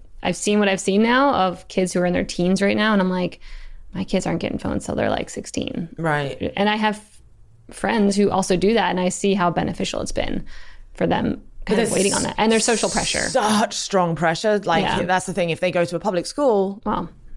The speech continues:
Speaker 1: I
Speaker 2: Yeah.
Speaker 1: yeah.
Speaker 2: Yeah. And, and I, again, like, I think people with, with the ability to create community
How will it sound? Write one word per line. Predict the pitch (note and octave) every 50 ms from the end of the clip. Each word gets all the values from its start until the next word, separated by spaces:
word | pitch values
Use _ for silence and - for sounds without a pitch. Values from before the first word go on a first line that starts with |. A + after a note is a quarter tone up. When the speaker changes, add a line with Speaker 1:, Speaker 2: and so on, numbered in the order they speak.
| - - - - - - -
Speaker 1:
I | -
Speaker 2:
Yeah. | F3 D3+ - - - - - - -
Speaker 1:
yeah. | - - - -
Speaker 2:
Yeah. | B3 B3 A3+ G#3+ G#3 G#3 - - B3
And, | B3+ -
and | A#3 C4+ C4+ C#4
I, | C4 C#4 C#4+ - C4+
again, | B3+ C#4+ C4+ - - D4+
like, | A#3+ G#3+ - - - - - - - - -
I | B3+
think | D4 D4+ C#4 C#4
people | D4 E4 E4 E4 C4+
with, | A3 C4 B3+ G3 F3+ G#3 -
with | - F#3+ F#3 G#3 A3+ G#3 F3 D#3+ - - _ _ _ _ - F#3 F#3 - - -
the | - F3 F3+ G#3
ability | F#3+ - G3 G#3+ A#3+ B3+ - - C4 C4
to | - G#3
create | - - G#3+ G3+ G3+ G#3+ G#3 G#3
community | - - F#3+ F#3+ A#3+ A#3+ G#3+ G#3 - B3 A#3+ B3 B3 B3+ -